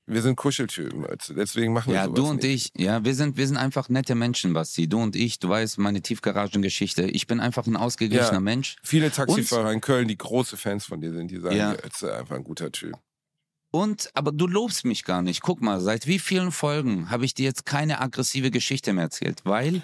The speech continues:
Speaker 1: Ja, ich
Speaker 2: ich
Speaker 1: mach mir
Speaker 2: habe
Speaker 1: ein bisschen
Speaker 2: meine
Speaker 1: Sorgen um
Speaker 2: innere,
Speaker 1: dich.
Speaker 2: ich habe meine innere Mitte gefunden, Digga. Und meine innere Mitte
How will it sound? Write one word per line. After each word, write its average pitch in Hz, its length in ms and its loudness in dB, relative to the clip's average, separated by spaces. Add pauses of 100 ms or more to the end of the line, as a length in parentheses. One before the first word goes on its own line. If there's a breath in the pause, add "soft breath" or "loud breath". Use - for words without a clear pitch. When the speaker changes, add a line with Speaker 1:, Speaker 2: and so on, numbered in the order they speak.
Speaker 1:
Ja, 110 320 2
ich 330 60 2
Speaker 2:
ich - 100 -2
Speaker 1:
mach 131 100 4
mir 135 60 6
Speaker 2:
habe - 40 4
Speaker 1:
ein - 40 2
bisschen 139 80 0 (160)
Speaker 2:
meine - 60 2
Speaker 1:
Sorgen 123 280 2
um - 40 4
Speaker 2:
innere, 151 200 2
Speaker 1:
dich. - 220 -6 (580)
Speaker 2:
ich - 140 0
habe 135 140 0
meine 127 180 2
innere 143 300 2
Mitte 165 220 0
gefunden, 90 460 0
Digga. 80 340 -2 (960)
Und 92 100 -2
meine 127 280 2
innere 123 300 0
Mitte 165 540 -2